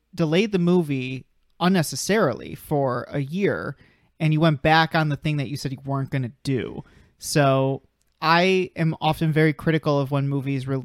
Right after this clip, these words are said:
do that simultaneous release, and I don't think that there's a place for it so much, uh,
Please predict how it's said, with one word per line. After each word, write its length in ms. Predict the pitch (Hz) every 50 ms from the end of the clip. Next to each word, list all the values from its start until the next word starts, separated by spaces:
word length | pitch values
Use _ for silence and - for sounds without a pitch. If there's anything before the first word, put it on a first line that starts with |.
| 170 -
do 140 | - 160 143
that 160 | 139 135 131
simultaneous 760 | - 156 143 139 135 135 - - 156 151 147 143 123 - -
release, 340 | 123 123 131 147 147 135 -
and 100 | 147 139
I 60 | 135
don't 160 | 147 160 170
think 140 | - 175 170
that 120 | - 160 -
there's 160 | 170 156 143
a 60 | 139
place 400 | - - - - - 147 - -
for 320 | - - - 190 190 196
it 220 | 196 208 208 202 _ _ _ _ _ _ _ _ _ _
so 300 | - - - 185 180 170
much, 560 | 165 151 151 160 185 - - - - - - _ _ -
uh, 360 | 147 135 131 117 117 123